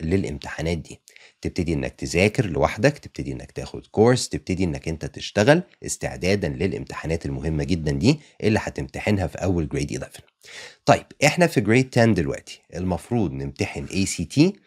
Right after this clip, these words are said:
ولا إي إس تي ولا الاتنين ولا إيه بالظبط؟ قلت رأيي قبل كده لحضراتكم إنك لازم تدخل الاتنين. ليه؟ ال إي إس تي غالبًا هيفضل موجود في مصر كالامتحان الوحيد أو كواحد من الامتحانات،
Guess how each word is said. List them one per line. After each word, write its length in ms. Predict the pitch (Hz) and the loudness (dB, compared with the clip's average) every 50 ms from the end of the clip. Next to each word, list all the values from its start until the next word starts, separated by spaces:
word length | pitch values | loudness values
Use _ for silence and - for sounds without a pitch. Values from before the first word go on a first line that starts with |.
| _ _ _ _ _ | _ _ _ _ _
ولا 240 | - 85 85 82 80 | -2 0 0 0 0
إي 240 | 78 - 95 90 69 | -2 -2 -2 -4 -4
إس 200 | 71 - - - | -4 -6 -8 -6
تي 280 | - - 110 113 113 107 | -2 0 2 4 4 4
ولا 220 | 92 78 76 73 | 2 0 0 0
الاتنين 420 | 73 73 73 - - 98 101 104 | 0 -2 -4 -4 0 2 2 2
ولا 200 | 95 78 71 69 | 2 2 -2 -2
إيه 100 | 71 76 | -2 -2
بالظبط؟ 480 | 98 - 80 - - - _ _ - _ _ _ _ _ _ _ | -2 -4 -4 -6 -8 -12 _ _ -20 _ _ _ _ _ _ _
قلت 260 | 104 107 101 - - | 2 2 2 2 -2
رأيي 380 | 76 78 92 104 - - 80 69 | 0 4 4 4 4 4 -2 -4
قبل 200 | - 76 76 76 | -4 -4 -4 -2
كده 200 | 76 - 78 85 | -2 0 0 0
لحضراتكم 560 | 78 - - 78 87 98 135 - - - 190 - - | -2 -2 -4 0 2 2 2 2 0 -4 -4 -2 -2
إنك 280 | 82 78 71 71 - 80 | -4 -4 -4 -6 -6 -4
لازم 320 | 85 95 92 80 78 67 | -2 -2 -2 -2 -4 -8
تدخل 400 | - - 120 - - - 104 82 76 - | -6 -8 -8 -6 -2 -2 -2 -2 0 -2
الاتنين. 500 | 113 120 120 113 113 - - - 127 107 - _ _ _ _ _ _ _ _ _ _ _ _ _ - _ _ _ _ | 0 2 2 0 -2 -4 -6 -8 -8 -8 -12 _ _ _ _ _ _ _ _ _ _ _ _ _ -20 _ _ _ _
ليه؟ 320 | 104 104 117 - - _ _ _ _ _ _ - - - - - - _ - | 2 4 4 2 0 _ _ _ _ _ _ -20 -20 -20 -20 -20 -18 _ 2
ال 200 | - 180 214 - | 2 2 2 2
إي 240 | 147 175 160 104 151 | 2 2 4 4 4
إس 180 | - - - | 2 2 -2
تي 300 | - - - 147 151 160 151 _ _ _ - | -2 4 6 6 6 6 0 _ _ _ -10
غالبًا 520 | 82 82 95 92 90 101 120 120 120 104 92 | -4 0 2 2 4 4 4 4 2 0 0
هيفضل 460 | - 87 85 107 107 104 92 87 82 78 | -2 2 2 2 2 0 -2 -2 -2 0
موجود 360 | 78 73 73 71 92 107 - | -2 -2 -2 -2 -2 -2 -2
في 140 | - - 85 | -4 -4 -2
مصر 360 | 78 92 110 - - - 80 | 0 2 2 0 0 -4 -6
كالامتحان 720 | - - 104 107 87 - 76 69 - - - - 107 104 101 | 0 2 2 2 2 -2 -6 -8 -10 -8 -2 0 0 2 2
الوحيد 640 | 92 95 90 85 - - 139 160 185 175 180 208 - - - _ _ - | 2 2 0 -2 2 2 2 2 2 0 -2 -8 -10 -12 -20 _ _ 6
أو 180 | 135 156 160 147 | 6 6 6 4
كواحد 540 | - 104 85 87 104 143 151 - 110 80 | 2 0 4 6 6 6 6 4 -2 -2
من 120 | 80 90 104 | 0 -2 0
الامتحانات، 560 | 95 69 98 - - - - - - _ - | 0 -2 -4 -4 -6 -12 -12 -14 -16 _ -20